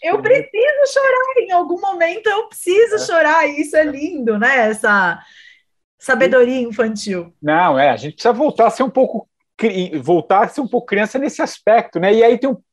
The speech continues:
Speaker 2: tem um pouco a ver com isso que eu queria dar uma insistida, é, é, de, de trazer contigo, porque eu acho que aí é que tá o, a chavinha. É,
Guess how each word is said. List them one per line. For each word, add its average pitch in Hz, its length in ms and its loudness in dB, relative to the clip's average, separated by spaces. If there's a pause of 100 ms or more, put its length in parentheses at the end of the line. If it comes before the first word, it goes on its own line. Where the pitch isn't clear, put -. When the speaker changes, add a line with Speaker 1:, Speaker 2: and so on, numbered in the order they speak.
(120)
Speaker 2:
tem 220 200 0
um 196 100 -6
pouco 233 260 -2
a 208 40 2
ver 202 140 2
com 214 140 -4
isso 202 160 -6
que 247 80 -2
eu 233 60 0
queria 220 500 0
dar 180 180 2
uma 208 140 -2
insistida, 196 1080 -4
é, 151 260 0
é, 135 40 -2
de, 131 260 -8
de - 180 -14
trazer 160 500 0
contigo, 190 420 -6
porque - 160 -6
eu 165 40 2
acho 160 140 -6
que - 80 -2
aí 202 260 4
é 285 60 2
que - 160 -8
tá 170 220 0
o, 131 300 0 (880)
a - 80 -12
chavinha. 156 680 -4 (920)
É, 139 540 0